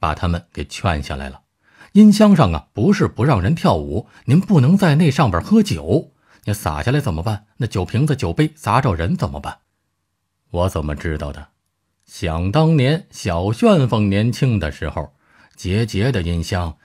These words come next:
巴娜娜的音箱，咱们都站上去过。哎，一扭半宿，不累，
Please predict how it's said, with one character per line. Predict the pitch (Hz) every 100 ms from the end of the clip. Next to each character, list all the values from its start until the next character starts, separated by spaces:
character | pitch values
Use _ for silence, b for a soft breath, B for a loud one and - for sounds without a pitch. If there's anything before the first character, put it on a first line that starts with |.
| _
巴 | - 156
娜 | 156 156
娜 | 180 143 87
的 |
音 | 90 92
箱， | 92 98 - _
咱 | 139
们 | 185 170
都 | 254 240
站 | 220 165 101
上 | 98
去 | 90 98
过。 | 104 80 78 -
哎， | 190
一 | 208 190 143 180 175
扭 | 123 135
半 | 208 170
宿， | 117 107 151 - -
不 | 233
累， | 226 -